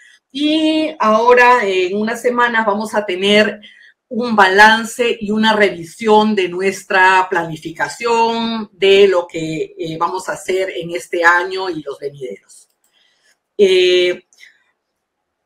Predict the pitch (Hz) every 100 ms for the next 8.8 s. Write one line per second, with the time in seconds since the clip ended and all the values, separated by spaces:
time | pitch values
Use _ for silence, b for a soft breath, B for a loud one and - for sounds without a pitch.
0 | _ - 214 202 196 - - 214 202 202
1 | 196 214 208 262 330 226 208 226 240 262
2 | 262 247 226 180 180 240 254 240 208 -
3 | 269 262 247 320 415 _ - - 175 -
4 | 180 180 220 226 233 208 180 175 185 202
5 | 196 185 202 202 175 220 214 208 190 170
6 | 160 185 185 - 262 240 254 330 - 269
7 | 285 302 277 277 277 302 269 247 214 262
8 | 262 262 240 - 262 247 262 -